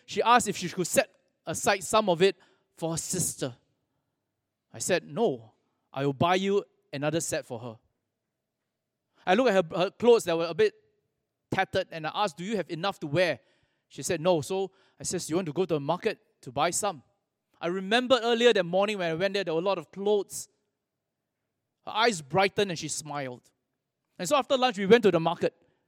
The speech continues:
You know, in the morning when I was there, it was noisy. All the vendors called out to me, "Sir, sir, do you want to buy this? Do you want to buy this camera? Do you want to buy this shirt?" But this time, it was a little different. They looked at us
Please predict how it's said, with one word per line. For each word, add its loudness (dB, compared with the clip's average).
You -6
know, 4
in 2
the 0
morning 6
when 6
I 8
was 4
there, 4
it 2
was 2
noisy. 0
All 4
the -4
vendors 0
called 2
out 2
to -6
me, -8
"Sir, 2
sir, 2
do 0
you 0
want 2
to -6
buy 2
this? 0
Do -8
you -8
want -10
to -16
buy -6
this -10
camera? -4
Do -4
you 0
want -8
to -10
buy -4
this -8
shirt?" -4
But -4
this 2
time, -8
it -6
was -8
a -8
little -8
different. -14
They 0
looked 4
at 0
us -2